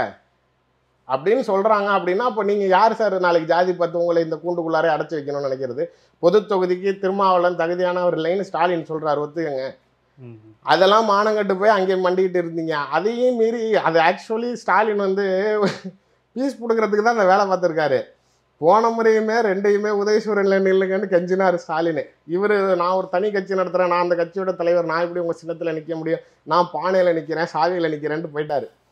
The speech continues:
Speaker 1: ரவிக்குமார் மட்டும் உதயசூரியன்ல நின்னு ஜெயிச்சாரு. இவர் கடைசி வரைக்கும், நீங்க நல்லா தேர்தல்ல ஞாபகம் வச்சிருக்கவங்களுக்கு தெரியும், பதினொன்றரை மணி வரைக்கும் திருமாவளவன் நானூறு ஓட்டு பின்தங்கி விட்டார், இருநூறு ஓட்டு லீடிங்கில் இருக்கிறார்,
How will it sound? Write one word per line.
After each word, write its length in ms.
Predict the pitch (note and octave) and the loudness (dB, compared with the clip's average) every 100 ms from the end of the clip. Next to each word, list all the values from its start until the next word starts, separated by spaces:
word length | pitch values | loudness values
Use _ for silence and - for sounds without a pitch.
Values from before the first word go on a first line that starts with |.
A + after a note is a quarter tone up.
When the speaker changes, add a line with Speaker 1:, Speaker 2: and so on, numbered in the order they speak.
| _ _ - | _ _ 0
Speaker 1:
ரவிக்குமார் 580 | F#3 A3+ A#3 G#3+ F#3+ | 0 0 -4 -2 -2
மட்டும் 280 | F3+ F#3+ F#3+ | -2 -4 -6
உதயசூரியன்ல 520 | F#3+ F#3+ F#3 E3+ D#3 D3 | -6 -6 -6 -6 -6 -8
நின்னு 180 | D#3+ | -8
ஜெயிச்சாரு. 500 | E3+ D3+ D3+ C#3 A#2 A2 - _ _ D3+ | -6 -6 -4 -2 -2 -4 -12 _ _ -4
இவர் 220 | E3 E3 | 0 0
கடைசி 400 | E3 F3+ F#3+ A3+ | 0 -2 -2 -2
வரைக்கும், 320 | G#3 G3 G#3+ | -2 -2 -2
நீங்க 160 | G#3 F#3 | -2 -2
நல்லா 240 | E3 F3+ | 0 -2
தேர்தல்ல 480 | F3+ F3+ F3+ F3 E3 | 0 0 2 0 0
ஞாபகம் 300 | D#3 D#3+ D#3+ | -2 -4 -4
வச்சிருக்கவங்களுக்கு 560 | D3+ C#3+ C#3+ C#3+ C3+ B2+ | -8 -8 -8 -10 -8 -8
தெரியும், 220 | C#3+ D#3 | -8 -4
பதினொன்றரை 460 | D#3 G#3 A#3 A3 F#3 | -4 0 0 0 0
மணி 200 | F3+ G3+ | 2 2
வரைக்கும் 340 | F3 F3 E3 | 2 0 -2
திருமாவளவன் 540 | E3+ G3 G3 F3+ D#3 D#3+ | -2 0 2 2 2 2
நானூறு 260 | F#3 F3+ | 2 4
ஓட்டு 200 | F#3 F#3 | 2 -2
பின்தங்கி 420 | F#3 F#3 F#3 F#3 | -6 -4 -4 -2
விட்டார், 300 | F3 F3+ G#3+ - _ _ _ _ - | -4 -4 -8 -10 _ _ _ _ -8
இருநூறு 420 | C#3 C#3+ F3 E3+ | -4 -2 2 2
ஓட்டு 220 | E3+ E3+ D3+ | 2 2 0
லீடிங்கில் 440 | D#3 D#3+ C#3+ C3 | -2 -4 -6 -6
இருக்கிறார், 320 | A2+ B2 A2+ | -6 -6 -6